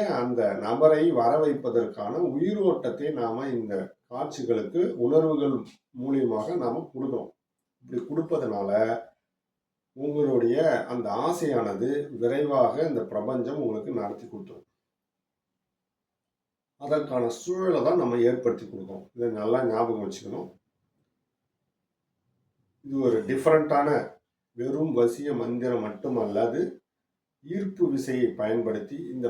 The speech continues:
பிரபஞ்ச ஈர்ப்பு சக்தியையும் வசிய மந்திரத்தையும் ஒரு சேர நம்ம வந்து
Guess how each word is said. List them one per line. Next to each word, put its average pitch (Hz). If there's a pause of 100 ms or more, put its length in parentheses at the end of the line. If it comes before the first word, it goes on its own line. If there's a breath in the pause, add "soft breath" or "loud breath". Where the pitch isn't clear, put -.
பிரபஞ்ச 139 (200)
ஈர்ப்பு 131 (100)
சக்தியையும் 113 (960)
வசிய 135
மந்திரத்தையும் 120 (120)
ஒரு 123 (100)
சேர 123 (120)
நம்ம 104
வந்து 110